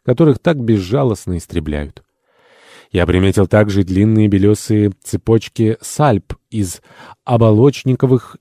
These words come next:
и качавшихся на гребнях волн больших медуз. В девять часов мы пристали к берегу.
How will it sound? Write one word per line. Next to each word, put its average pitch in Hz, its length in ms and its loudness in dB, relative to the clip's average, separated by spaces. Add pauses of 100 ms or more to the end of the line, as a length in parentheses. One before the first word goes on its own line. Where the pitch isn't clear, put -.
и 95 220 -6
качавшихся 110 680 0
на 113 120 2
гребнях 104 500 -2
волн 107 460 0
больших 101 580 -4
медуз. 117 560 -4 (1120)
В 78 240 -4
девять 196 460 2
часов 196 540 0
мы 160 200 4
пристали 135 520 2
к 92 60 -10
берегу. 90 420 0